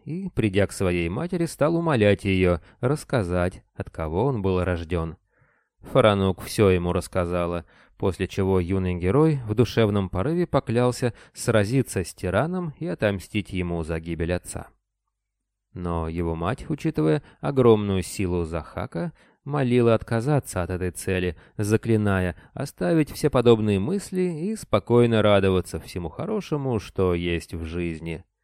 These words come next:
Но тут появилась многочисленная армия во главе с Гавахом, ищущая законного наследника трона. Феридун радостно вышел им навстречу, украсив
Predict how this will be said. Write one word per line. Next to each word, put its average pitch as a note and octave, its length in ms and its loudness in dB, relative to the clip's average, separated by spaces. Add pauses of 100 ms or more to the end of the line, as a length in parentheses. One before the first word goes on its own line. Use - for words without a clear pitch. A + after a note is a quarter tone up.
(1300)
Но E3+ 340 -2
тут B2 400 2
появилась F#2+ 680 4
многочисленная G2 1000 0
армия F2 580 0
во E2+ 160 -2
главе F2+ 420 0
с D#2+ 60 -8
Гавахом, F#2 800 0
ищущая F#2+ 640 -4
законного F2 600 -2
наследника F#2+ 640 -4
трона. F2 460 -4 (460)
Феридун A2+ 500 4
радостно F#2+ 480 2
вышел F2+ 320 -2
им F2 140 -4
навстречу, F2 680 -6 (120)
украсив F2+ 540 -4